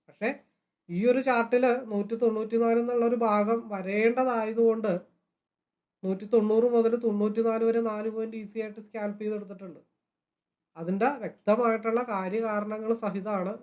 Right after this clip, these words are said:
നമ്മൾ ചെയ്തത്. എന്തുകൊണ്ടാണ് അവിടെ സ്കാൽപ്പ് ചെയ്തത്? ട്രെൻഡ് already ഡൗൺ സൈഡ് ആണ്. ആ ഡൗൺ സൈഡിൽ നിൽക്കുമ്പോൾ നമുക്ക് ഒരു കാരണവശാലും അത് ഹോൾഡ് ചെയ്യാൻ പറ്റില്ല. അപ്പോൾ നോക്കിയേ, ഈ ക്യാൻഡിൽ റെഡ് ആണ്, പ്രീവിയസ് ക്യാൻഡിലും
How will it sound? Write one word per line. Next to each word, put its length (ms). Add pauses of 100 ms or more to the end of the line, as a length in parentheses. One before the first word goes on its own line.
നമ്മൾ 240 (380)
ചെയ്തത്. 260
എന്തുകൊണ്ടാണ് 400
അവിടെ 180
സ്കാൽപ്പ് 400
ചെയ്തത്? 240 (520)
ട്രെൻഡ് 300
already 380 (100)
ഡൗൺ 200
സൈഡ് 240
ആണ്. 320
ആ 60
ഡൗൺ 260
സൈഡിൽ 260
നിൽക്കുമ്പോൾ 440
നമുക്ക് 180
ഒരു 140
കാരണവശാലും 840 (420)
അത് 160
ഹോൾഡ് 360
ചെയ്യാൻ 240
പറ്റില്ല. 320
അപ്പോൾ 220
നോക്കിയേ, 440 (360)
ഈ 120
ക്യാൻഡിൽ 460
റെഡ് 280
ആണ്, 220 (260)
പ്രീവിയസ് 520
ക്യാൻഡിലും 420